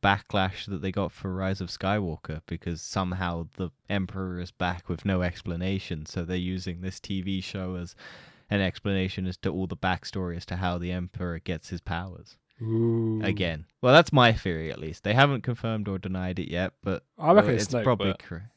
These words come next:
Speaker 1: Well, yeah, but Snoke's made by Emperor, so it's all tied together, isn't it?
Speaker 2: That's true. Unless the Emperor's do-, I don't know, who knows?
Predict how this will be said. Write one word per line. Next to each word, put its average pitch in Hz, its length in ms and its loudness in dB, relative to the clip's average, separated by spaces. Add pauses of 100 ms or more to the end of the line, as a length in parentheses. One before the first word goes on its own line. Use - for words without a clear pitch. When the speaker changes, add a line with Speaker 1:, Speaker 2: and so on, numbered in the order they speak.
Speaker 1:
Well, 175 80 4
yeah, 160 140 8
but 101 160 -2
Snoke's - 360 0
made 113 220 4
by 104 180 2
Emperor, 101 480 -2
so 85 220 -4
it's - 160 -8
all 92 180 -4 (160)
tied 87 360 -2
together, 85 640 -8
isn't 87 220 -8
it? - 120 -16 (160)
Speaker 2:
That's 131 200 -4
true. 123 360 0 (180)
Unless 170 200 2
the 147 100 2
Emperor's 139 500 2 (160)
do-, 117 140 -4
I 113 80 -2
don't 98 120 -6
know, 87 60 -12
who 101 140 -8
knows? - 260 -14